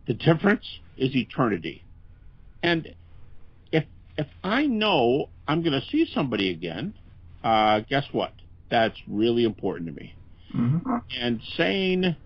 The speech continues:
Speaker 1: "I don't know why my wife died, but I'm glad we can all be together again someday," that's a world of difference. So that's just one practical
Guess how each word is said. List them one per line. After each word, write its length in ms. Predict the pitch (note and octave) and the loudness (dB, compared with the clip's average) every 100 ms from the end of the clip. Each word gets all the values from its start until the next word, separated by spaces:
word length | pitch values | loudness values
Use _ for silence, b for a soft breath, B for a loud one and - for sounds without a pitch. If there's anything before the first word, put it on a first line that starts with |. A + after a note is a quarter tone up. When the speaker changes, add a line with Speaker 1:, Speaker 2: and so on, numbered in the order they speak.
| - - B2 | -20 -6 0
Speaker 1:
"I 240 | C#3 E3+ | 2 2
don't 400 | D3 D3+ D3 - | 2 0 0 0
know 300 | C3+ C#3 B2 | 0 2 2
why 280 | A#2 A#2+ A#2+ | 4 4 4
my 200 | A#2 A2+ | 2 0
wife 300 | G#2+ G#2+ G2+ - | 2 0 0 -2
died, 760 | G3 A#3 A3 G#2 F3+ A2+ G#3+ G#3+ - - - - - - - - - - | 0 2 2 0 0 -4 -4 -6 -10 -20 -20 -20 -20 -20 -20 -20 -20 0
but 360 | F#3+ G#3+ G#2 - - - - - - - - - - - - | 4 4 2 -2 -14 -20 -20 -20 -20 -20 -20 -20 -20 -20 -8
I'm 240 | B2+ A#2+ G#2 | -4 -4 -4
glad 800 | A#2 A#2+ C3 B2+ B2 A#2 A#2 A#2+ - - | -2 2 4 4 2 0 -6 -12 -14 -10
we 100 | B2 | -8
can 120 | B2 | -4
all 120 | A2+ A2 | -4 -4
be 140 | G#2+ | -4
together 500 | F#2 - A3 A3+ F3+ | -4 -2 -2 0 0
again 400 | C#3+ C3+ B2 A2+ - | 0 -2 -2 -4 -4
someday," 680 | G2+ G2 F2+ F2 F#2 D3 - - - - | -6 -4 -4 -2 -4 -8 -10 -18 -20 -8
that's 180 | D#4 - | -4 0
a 60 | |
world 320 | C4 D#4+ E4+ D#4 | 4 6 6 4
of 60 | |
difference. 400 | D#4+ F4 B3 G3 - B B - | 2 0 -4 -6 -12 B B 2
So 100 | A#3 | 2
that's 160 | B3+ | 2
just 200 | A#3+ E3 | -2 -2
one 680 | C3+ B2+ C#3 F3+ G#3 G#3+ G3 - - | -4 0 2 4 4 2 0 -6 -2
practical 720 | D3+ D#3 E3 - D#3 D3+ B2+ | 2 2 0 -6 -4 -2 -4